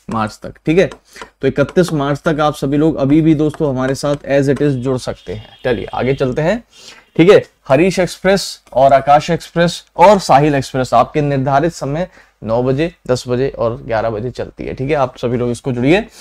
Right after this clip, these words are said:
अगर आपको प्रैक्टिस करनी है बेसिक से बढ़िया तरीके से, तो तीन बजे, छह बजे और दस बजे आप रात में क्लासेस कर सकते हैं प्रैक्टिस के लिए। पूरा का पूरा मॉक टेस्ट यहाँ पर मैं लगा रहा हूँ, ठीक है। चलिए, और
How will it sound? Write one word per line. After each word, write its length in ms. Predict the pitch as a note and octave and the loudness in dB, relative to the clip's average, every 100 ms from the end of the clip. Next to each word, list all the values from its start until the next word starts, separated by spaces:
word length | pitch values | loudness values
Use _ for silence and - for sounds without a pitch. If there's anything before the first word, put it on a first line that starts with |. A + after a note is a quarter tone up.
| - - | -10 0
अगर 200 | D3 F3+ | 4 6
आपको 220 | F#3+ G#3 | 6 4
प्रैक्टिस 400 | G3 D#3+ - G3 | 2 0 2 -2
करनी 300 | - F3+ F3+ F3+ | 0 -2 0 0
है 220 | F3+ D#3+ | 0 0
बेसिक 320 | D3 C#3+ F3 | -2 -4 -6
से 100 | - | -4
बढ़िया 280 | D3+ C#3 E3 | -2 2 2
तरीके 340 | D#3+ D#3+ D3 D#3+ | 2 0 0 -2
से, 180 | F#3 | -2
तो 140 | F3+ F3 | -4 -4
तीन 340 | - D#3 E3+ | -2 -2 0
बजे, 200 | E3+ D#3+ | 0 -2
छह 180 | E3 D3 | -4 -4
बजे 180 | C#3+ D3 | -2 -2
और 80 | D3 | -2
दस 200 | C3+ C3+ | -4 -6
बजे 160 | C3 C3 | -4 -4
आप 140 | A#2+ | 0
रात 220 | A#2 A#2+ | 0 0
में 200 | C#3 G#3+ C4+ _ _ _ | 0 -4 -4 _ _ _
क्लासेस 340 | D3 C#3 E3+ D#3+ | 0 0 0 -4
कर 140 | - | -6
सकते 280 | C3+ C3 - | -8 -8 -6
हैं 100 | F#3 - | -6 -2
प्रैक्टिस 340 | D3+ - D#3+ | -4 -2 -6
के 120 | - | -4
लिए। 100 | A#2 | -6
पूरा 260 | A2+ C3+ C#3 | -4 -2 -2
का 100 | C#3+ | -4
पूरा 200 | C3+ C#3 | -4 -2
मॉक 260 | A#2+ A#2+ - | -4 -6 -6
टेस्ट 200 | C3 - | -8 -8
यहाँ 140 | A#2 | -10
पर 140 | A2 A#2 | -8 -8
मैं 140 | C3 | -8
लगा 140 | A2+ | -8
रहा 100 | - - | -12 -16
हूँ, 120 | - - | -20 -10
ठीक 120 | E3 | -6
है। 120 | E3+ - _ - - - - | -6 -8 _ -20 -20 -14 -2
चलिए, 260 | C3 F#2+ - _ _ _ | -2 -2 -10 _ _ _
और 340 | B2+ E3 F3 | 4 6 4